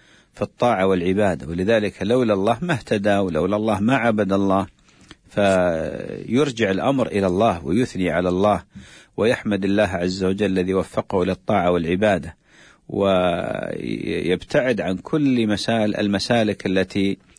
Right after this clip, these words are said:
هي مسالك شيطانية يفتحها الإنسان عليه،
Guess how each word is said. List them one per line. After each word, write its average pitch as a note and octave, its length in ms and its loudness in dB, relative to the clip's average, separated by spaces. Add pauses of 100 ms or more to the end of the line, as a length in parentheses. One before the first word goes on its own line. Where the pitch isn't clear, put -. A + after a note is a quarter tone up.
(120)
هي G2+ 220 2
مسالك G2+ 420 2
شيطانية G2+ 680 2
يفتحها G2+ 560 0
الإنسان F2+ 500 0
عليه، G2 380 0